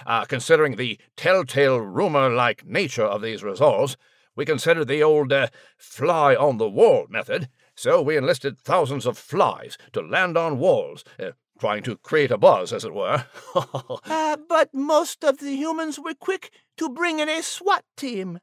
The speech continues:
Speaker 2: as it were.
Speaker 1: Yes, and rather squash the effort.
Speaker 2: Uh, quite literally.
Speaker 1: So then, we considered the need to distribute the resolves far and wide, and so we folded them into paper airplanes. Huh?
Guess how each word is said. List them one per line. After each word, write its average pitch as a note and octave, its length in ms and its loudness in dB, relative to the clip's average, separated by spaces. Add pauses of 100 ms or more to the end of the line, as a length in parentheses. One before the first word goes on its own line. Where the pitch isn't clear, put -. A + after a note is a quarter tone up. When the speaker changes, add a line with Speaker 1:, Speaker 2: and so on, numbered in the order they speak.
(140)
Speaker 2:
as G#3+ 240 -2
it G#3 180 0
were. B3+ 460 -8 (100)
Speaker 1:
Yes, B2 300 -2 (180)
and A#2+ 200 -4 (100)
rather A2+ 540 0
squash - 600 -2
the A#2 160 -2
effort. A#2 400 -4 (100)
Speaker 2:
Uh, D#4 120 -8 (160)
quite F4+ 260 -6
literally. A#3+ 680 -2 (160)
Speaker 1:
So D3 240 0
then, D#3+ 500 0 (180)
we F#3+ 140 2
considered F3+ 540 0
the F3+ 80 -2
need F3 320 -4 (100)
to D#3+ 100 -6
distribute F#3 520 0
the E3+ 80 -6
resolves D#3 500 2
far C#3+ 420 2
and G2+ 140 -6
wide, C3 440 0 (200)
and D3 140 -2
so F3+ 240 2
we E3+ 160 0
folded C#3 500 4
them C3 180 -2
into F3+ 400 -4 (320)
paper A3+ 400 4 (120)
airplanes. C#3+ 760 2
Huh? - 220 -2